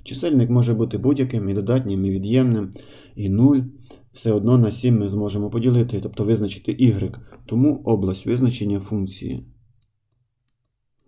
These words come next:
Область визначення функції.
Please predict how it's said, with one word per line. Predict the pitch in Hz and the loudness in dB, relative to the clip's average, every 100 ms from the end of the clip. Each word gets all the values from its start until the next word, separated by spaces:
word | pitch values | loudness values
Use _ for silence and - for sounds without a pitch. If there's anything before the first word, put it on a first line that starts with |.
| _ _ - | _ _ -10
Область | 110 101 92 92 90 - - _ _ _ _ _ _ _ _ _ _ - | -6 -2 -2 -4 -10 -18 -20 _ _ _ _ _ _ _ _ _ _ -12
визначення | 98 107 123 110 95 101 98 95 95 92 - _ _ _ _ _ _ _ _ _ _ _ _ _ _ _ _ _ _ _ _ _ _ _ _ _ _ _ _ _ _ _ _ _ _ _ - _ | -6 -2 -2 -2 -6 -6 -4 -2 -4 -10 -20 _ _ _ _ _ _ _ _ _ _ _ _ _ _ _ _ _ _ _ _ _ _ _ _ _ _ _ _ _ _ _ _ _ _ _ -20 _
функції. | - 117 98 98 - 101 98 | -8 -4 -4 -6 -6 -6 -6